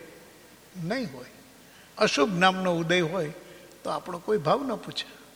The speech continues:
કર્મની આ એકસો ને અડતાલીસ પ્રકૃતિઓનો અભ્યાસ કરીએ તો ખબર પડે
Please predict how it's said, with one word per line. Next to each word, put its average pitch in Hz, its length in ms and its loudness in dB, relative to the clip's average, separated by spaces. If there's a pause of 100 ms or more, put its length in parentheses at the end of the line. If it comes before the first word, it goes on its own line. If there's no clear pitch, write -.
(1160)
કર્મની 269 500 6
આ 208 80 6
એકસો 202 400 6
ને 226 100 2
અડતાલીસ 226 760 4
પ્રકૃતિઓનો 208 720 2
અભ્યાસ 160 480 4
કરીએ 180 440 0 (380)
તો 202 80 0
ખબર 190 340 0
પડે 196 300 2